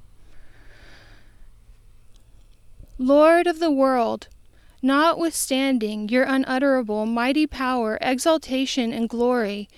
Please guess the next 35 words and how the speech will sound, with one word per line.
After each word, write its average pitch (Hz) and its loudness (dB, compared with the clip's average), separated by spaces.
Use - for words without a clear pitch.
you 247 0
would 294 2
still 330 0
lend 302 0
a 220 -4
listening 285 0
ear 240 -2
to - -10
the 247 -2
prayer 277 -2
of 240 -2
your 247 -4
humblest 285 -4
creature 220 -6
and 254 0
will 262 0
fulfill 294 2
her 277 -4
desires. 233 -6
Hear 320 2
my 302 2
prayer 254 -2
also, 247 -2
loving 240 0
Father, 254 -4
and 247 -4
let 277 0
it 311 -2
be 339 2
pleasing 294 -2
to - -10
your 254 -2
most 269 -2
holy 277 -2
will 240 -2